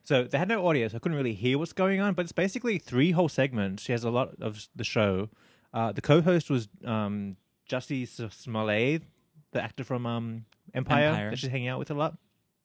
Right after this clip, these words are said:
Speaker 1: He was in the Infinity video
Speaker 2: Yes.
Speaker 1: with the puppy.
Speaker 2: Mm-hmm.
Speaker 1: Um, so he was co-hosting. They're all in their pajamas for some reason. I'm not sure why.
Speaker 2: Is it because,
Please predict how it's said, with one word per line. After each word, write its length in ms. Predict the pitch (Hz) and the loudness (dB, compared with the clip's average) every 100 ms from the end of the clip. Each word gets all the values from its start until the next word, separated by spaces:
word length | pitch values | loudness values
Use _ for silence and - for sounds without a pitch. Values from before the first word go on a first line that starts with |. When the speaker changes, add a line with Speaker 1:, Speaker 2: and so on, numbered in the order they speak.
| _ _ _ _ | _ _ _ _
Speaker 1:
He 40 | 123 | -2
was 40 | |
in 140 | 120 | 0
the 200 | 113 110 | -2 -4
Infinity 380 | 120 107 110 113 | -6 -4 -4 -2
video 400 | 123 135 135 143 - _ _ _ _ 110 | -2 0 0 -2 -6 _ _ _ _ -8
Speaker 2:
Yes. 300 | 107 92 - | -6 -6 -8
Speaker 1:
with 80 | 107 | -6
the 40 | |
puppy. 280 | 117 - 135 - - | -6 -6 -10 -10 -10
Speaker 2:
Mm-hmm. 600 | 101 110 120 - _ 120 | -6 -6 -6 -12 _ -4
Speaker 1:
Um, 520 | 123 117 113 110 107 - _ _ _ _ _ _ _ _ | -2 -2 -4 -8 -12 -18 _ _ _ _ _ _ _ _
so 220 | - 139 131 | 0 2 2
he 180 | 160 | 4
was 80 | 220 | 4
co-hosting. 580 | - 143 120 107 - 110 | 6 4 4 -2 -4 0
They're 100 | 123 | 0
all 220 | 131 165 | 2 4
in 60 | 226 | 4
their 100 | 196 | 4
pajamas 540 | 151 127 123 117 98 | 4 4 4 4 0
for 80 | - | -2
some 240 | - 110 | -2 0
reason. 240 | 104 87 98 | 2 0 0
I'm 80 | 110 | -2
not 100 | 107 | 0
sure 180 | 117 101 | 2 4
why. 440 | 98 98 92 87 | 4 2 0 -2
Speaker 2:
Is 160 | 120 170 | -4 -4
it 80 | 202 | -6
because, 500 | 185 - 175 175 | -8 -6 -6 -6